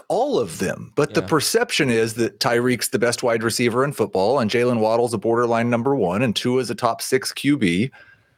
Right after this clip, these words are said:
Speaker 1: So, uh, like, I'm not talking about giving those guys away. This is a sell high segment, and it might be easier to do that if you wait until after the bye and people are looking at a Raiders matchup coming up the next week.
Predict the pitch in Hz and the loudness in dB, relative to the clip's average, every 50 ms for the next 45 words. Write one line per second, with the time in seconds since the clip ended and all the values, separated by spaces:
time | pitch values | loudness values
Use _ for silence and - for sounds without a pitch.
0 | _ _ _ _ - - - 196 170 165 151 147 147 - - _ _ _ - 160 | _ _ _ _ -12 -4 -2 0 2 2 2 2 0 -2 -6 _ _ _ -2 -2
1 | 165 - - 156 170 185 202 240 254 170 120 - - 143 127 123 - 123 104 101 | -2 0 0 -2 0 2 0 0 2 0 0 0 0 0 0 0 0 0 0 0
2 | 101 104 - 113 117 120 135 117 107 101 98 101 98 - 110 95 92 90 85 82 | 0 0 0 0 0 2 2 2 4 4 2 2 2 2 0 2 2 0 0 0
3 | 107 160 156 113 120 143 139 143 113 113 101 - - 139 127 127 120 107 92 117 | 0 2 2 2 2 0 0 0 0 0 0 0 0 0 2 2 2 0 2 2
4 | 117 117 110 98 95 - - 190 226 226 - - - 85 92 - - - _ _ | 2 2 2 0 0 0 -2 -2 -2 -2 -2 -6 -8 -8 -8 -8 -12 -14 _ _
5 | _ _ _ _ _ _ _ - 143 143 147 139 143 151 196 208 - 143 139 127 | _ _ _ _ _ _ _ -4 0 0 0 0 0 0 0 0 0 -2 -2 0
6 | 135 147 143 131 143 135 123 113 107 131 127 127 127 127 117 - 113 110 117 123 | 0 0 0 2 2 0 0 0 0 0 2 2 2 0 0 0 0 0 0 0
7 | 113 123 110 110 104 98 107 127 156 - - 117 104 92 87 101 95 95 110 120 | -2 -2 -2 0 0 2 2 0 0 -2 -2 -2 -2 0 2 0 2 2 2 0
8 | 101 - 117 117 - 110 107 104 104 107 104 - 117 107 101 98 92 90 98 113 | 0 0 -2 -2 0 2 2 2 2 2 0 0 0 2 2 2 2 2 2 2
9 | 135 143 113 92 101 95 - - - 90 80 - - 104 90 90 87 85 82 - | 2 2 0 0 2 0 0 0 0 -4 -4 -2 -2 0 0 0 0 -2 -4 -4
10 | - - 80 80 - - - - - 87 107 - - | -6 -6 -6 -6 -6 -8 -8 -6 -6 -6 -6 -8 -14